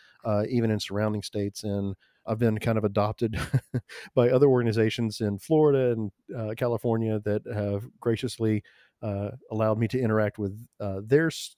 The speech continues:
their schools, their students, and, uh, their teachers, um, to kind of go beyond just A R and looking at other type of spatial learning using things like, uh, head-mounted display,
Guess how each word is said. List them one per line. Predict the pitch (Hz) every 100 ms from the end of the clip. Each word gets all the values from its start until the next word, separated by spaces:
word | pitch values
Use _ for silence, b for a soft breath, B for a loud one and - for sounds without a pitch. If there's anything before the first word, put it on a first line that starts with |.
| -
their | 123 139
schools, | - 135 131 120
their | 92 90
students, | - 123 117 110 110 -
and, | 95 95 95 b b b -
uh, | 95 98
their | 107 117 117
teachers, | - 110 - 110 107 101 - -
um, | 104 98 98 - -
to | 107 101
kind | 104 107
of | 101 92 - _ -
go | 117 104
beyond | 101 104 113 117 113 113 - -
just | 110 101 - -
A | 113 107
R | 104 104 107
and | 98
looking | 107 107 98
at | 95
other | - 113 113 110 - b b b -
type | 107
of | 101
spatial | - 104 95
learning | 104 104 104 104
using | 98 98 98 95 92
things | 101 98 90
like, | 92 87 90
uh, | - - 98
head-mounted | 107 101 95 92
display, | - 104 101 98 95